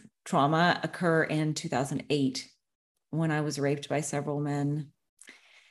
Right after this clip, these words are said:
I am so grateful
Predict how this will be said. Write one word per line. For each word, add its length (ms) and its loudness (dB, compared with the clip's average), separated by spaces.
I 680 2
am 120 2
so 200 0
grateful 680 -4